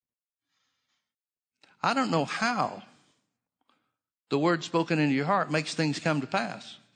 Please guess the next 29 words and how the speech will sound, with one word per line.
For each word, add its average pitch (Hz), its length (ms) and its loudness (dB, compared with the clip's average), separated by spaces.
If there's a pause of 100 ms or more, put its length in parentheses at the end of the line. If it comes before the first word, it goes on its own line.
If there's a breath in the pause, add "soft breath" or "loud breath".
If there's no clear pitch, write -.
(1040 loud breath)
I 196 100 2
don't 233 180 0
know 156 140 2
how 156 600 0 (300)
all 160 180 2
the 160 160 2
ins 180 200 2
and 170 100 2
outs 135 400 0 (560 soft breath)
of 143 80 -2
how 156 200 2
speaking 160 520 0
the 156 80 4
word 165 220 4
of 143 60 -4
healing 160 500 0 (840)
nullifies 160 1000 2 (1700)
the 139 100 2
existence 139 600 0
of 127 100 -8
sickness 147 340 -2
in 147 120 2
the 165 80 -2
body. 113 340 -2 (2750)
But 127 100 -4
I 123 40 0
know 120 140 0
it - 80 -8
does. - 420 -6